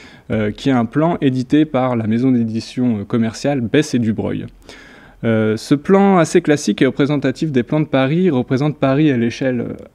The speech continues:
un vingt-cinq millième, et son but est d'abord la mise en avant thématique des lieux de la ville, via de l'iconographie directement représentée sur la carte. Donc là, on peut voir les buttes Montmartre. Euh, c'est une carte administrative qui représente les vingt arrondissements de Paris.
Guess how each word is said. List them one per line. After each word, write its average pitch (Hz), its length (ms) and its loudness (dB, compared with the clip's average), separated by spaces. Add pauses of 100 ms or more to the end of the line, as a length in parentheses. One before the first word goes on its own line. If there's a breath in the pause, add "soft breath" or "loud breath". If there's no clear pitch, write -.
(200)
un 135 80 2
vingt-cinq 123 400 0
millième, 185 460 2 (300 loud breath)
et 135 120 2
son 151 180 0
but 185 300 2
est 131 80 2
d'abord 135 280 2
la 131 120 2
mise 156 180 2
en 143 80 4
avant 139 240 2
thématique 151 560 0
des 120 120 2
lieux 143 180 4
de 143 80 4
la 123 100 4
ville, 113 360 -2 (200)
via 127 320 2
de 123 140 2
l'iconographie 131 1000 0
directement 139 600 -2
représentée 123 560 -2
sur 127 160 -4
la 117 100 -6
carte. - 420 -18
Donc - 200 -18
là, 110 60 -8
on 113 60 -6
peut 113 120 -12
voir 113 160 -6
les 107 100 -6
buttes 110 260 -6
Montmartre. - 540 -10 (800 loud breath)
Euh, 117 480 2 (200)
c'est 170 260 0
une 147 140 0
carte 156 320 -2 (400)
administrative 156 800 0
qui - 140 -2
représente 131 520 -2
les 120 100 0
vingt 143 220 0
arrondissements 123 520 -2
de 135 40 -4
Paris. 117 520 -4